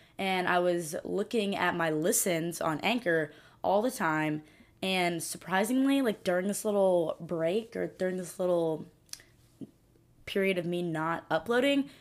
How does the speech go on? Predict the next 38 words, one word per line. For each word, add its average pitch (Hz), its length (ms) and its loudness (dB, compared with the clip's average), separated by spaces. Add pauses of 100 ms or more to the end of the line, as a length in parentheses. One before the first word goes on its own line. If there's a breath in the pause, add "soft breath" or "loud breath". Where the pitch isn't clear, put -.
(140 loud breath)
you 233 160 -4
guys 277 260 2
have 208 240 -4
been 202 320 0
loving 202 720 0
my 185 200 0
old 180 220 0
episodes. 226 640 2 (300 loud breath)
I've 202 140 2
gotten 214 220 4
so - 280 0
many 226 360 0
new 170 360 -2
followers, 233 580 6
new 175 140 0
listeners. 220 720 0 (360 loud breath)
Shout - 280 -2
out 220 140 4
to 208 80 -6
the 185 80 0
Instagram. 220 760 0
We 185 120 0
are 247 200 4
literally 190 520 2
at 180 240 0 (220)
over 185 420 4
eight 175 220 2
hundred 170 500 -4
followers, 160 500 -2
which 165 260 -4 (560 soft breath)
actually 180 340 2
blows 165 280 0
my 175 140 0
mind 160 380 -2
because 156 480 0 (120)
this 165 120 -2
podcast 202 520 0
is 185 140 -6